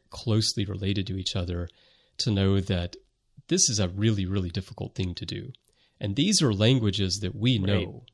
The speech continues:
Speaker 1: You know, Google can hire people who are native speakers of these languages that are trained linguists, and and programmers, and they still can't get a decent translation between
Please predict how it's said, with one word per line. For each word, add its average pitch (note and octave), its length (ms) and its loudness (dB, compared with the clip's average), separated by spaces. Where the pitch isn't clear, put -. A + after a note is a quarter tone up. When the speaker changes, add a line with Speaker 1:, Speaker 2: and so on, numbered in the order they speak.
Speaker 1:
You G#2 140 -8
know, F2+ 120 -8
Google B2+ 380 0
can G#2 180 -2
hire G#2 500 2
people F#2+ 460 -4
who G2 320 0
are A2+ 100 -4
native A2 380 2
speakers A2+ 520 0
of G2 120 -6
these G#2+ 240 -2
languages G2+ 640 -2
that - 100 -8
are F2+ 80 -6
trained G#2 540 -2
linguists, A2 720 -2
and F#2 260 0
and G2+ 240 -2
programmers, A2+ 640 2
and A#2 140 0
they G#2 80 2
still G2+ 760 2
can't A#2 320 0
get A2+ 140 2
a F#2 60 -2
decent A2 400 0
translation F#2+ 840 2
between - 340 -4